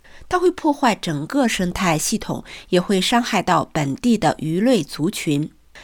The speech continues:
那么其实在野外发生巨型金鱼的事件呢，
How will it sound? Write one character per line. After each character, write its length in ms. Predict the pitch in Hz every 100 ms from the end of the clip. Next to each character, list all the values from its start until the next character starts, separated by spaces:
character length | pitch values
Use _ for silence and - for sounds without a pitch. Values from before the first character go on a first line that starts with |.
| -
那 80 | 277
么 60 |
其 220 | 254 - 262
实 160 | 247
在 200 | 240 240
野 240 | 208 165 120
外 180 | 202
发 200 | 185 208
生 260 | 208 214 220
巨 200 | - 302
型 340 | 254 185 175
金 240 | 190 254 254
鱼 140 | 185
的 140 | 170 175
事 180 | -
件 240 | 185 190 160
呢， 140 | 156